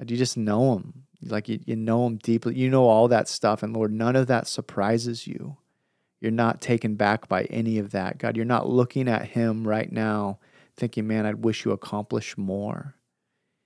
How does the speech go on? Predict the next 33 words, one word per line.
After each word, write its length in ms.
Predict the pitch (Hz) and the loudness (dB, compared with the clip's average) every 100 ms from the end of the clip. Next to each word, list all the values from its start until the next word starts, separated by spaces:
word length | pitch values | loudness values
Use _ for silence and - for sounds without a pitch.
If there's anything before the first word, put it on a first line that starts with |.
| _ _ _ _ | _ _ _ _
And 100 | 123 | -10
so, 140 | - 120 | -4 0
Lord, 260 | 117 113 | 4 4
I 60 | 120 | 4
pray 260 | - 127 | 2 2
that 180 | 127 - | 4 2
you, 420 | 127 120 120 120 | 0 2 4 4
Holy 340 | 110 123 120 113 | 2 2 2 0
Spirit, 540 | - - 117 117 113 | -4 -2 2 4 4
would 160 | 120 110 | 0 0
remind 600 | 107 107 104 110 117 117 | -2 -2 -2 0 0 0
the 80 | 107 | -4
guy 400 | - 104 101 101 | -2 -2 -2 -4
who's 320 | 110 110 - | -4 -6 -4
listening 400 | 113 - 117 107 | -4 -2 -4 -4
to 120 | - | -6
these 240 | 107 104 110 | -6 -4 -2
words 360 | 110 107 107 | 0 2 0
right 200 | 110 104 | -2 -2
now 220 | - 104 104 | -4 -6 -4
that 140 | 104 | -4
he's 220 | 101 107 - _ | -6 -8 -14 _
deeply, 720 | 135 123 120 120 117 117 117 117 _ | 2 2 2 -2 0 -2 -4 -12 _
deeply 600 | - 107 107 - 107 101 | -4 -4 -4 -8 -6 -6
loved, 720 | 98 92 92 92 - - - - _ _ _ _ _ _ _ _ _ _ _ - | -6 -8 -4 -4 -6 -14 -20 -20 _ _ _ _ _ _ _ _ _ _ _ -12
um, 500 | 104 101 101 123 120 - | -8 -8 -10 -12 -16 -10
just 240 | 117 - | -10 -2
based 300 | 113 110 - | 0 0 -2
on 120 | 107 | -6
who 220 | 101 117 110 | -2 0 0
he 180 | 101 | 0
is, 500 | 107 127 - 156 - - _ _ _ - | 0 0 -2 -8 -16 -18 _ _ _ -10
that 200 | - | -10